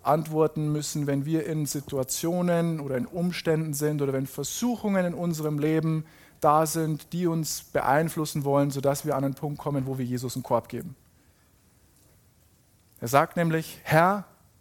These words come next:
zu wem sollten wir denn gehen? Nur deine Worte schenken das ewige Leben. Wir glauben und wir haben erkannt, dass du der Heilige bist,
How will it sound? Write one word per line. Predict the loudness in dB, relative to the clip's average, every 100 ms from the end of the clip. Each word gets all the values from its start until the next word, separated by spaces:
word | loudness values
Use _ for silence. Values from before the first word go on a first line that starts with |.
| _ _ _ _ _ _ _ -12
zu | -8 -4 -2
wem | -2
sollten | -2 -2 -4 -6 -6
wir | -4 -4
denn | -4
gehen? | -4 -6 -6 -6 -10 -20 _ _ _ _ _ _ _ _ _ _ _ _ _ _ -4
Nur | 2 4
deine | 6 6 6 4 2 2
Worte | 4 4 4 -4
schenken | -2 0 0 0 -2 -2
das | -2 -4
ewige | -4 -6 -4 -6 -6
Leben. | -6 -8 -6 -2
Wir | -2
glauben | 0 2 4 4 4 4
und | 0 -2
wir | 0 -2 0
haben | 0 2
erkannt, | -2 -4 -6 -2 -2 0
dass | -2 -4 -8
du | -6 -2
der | 2 2 2
Heilige | 0 2 0 -2
bist, | -4 -4 -4 -10 -16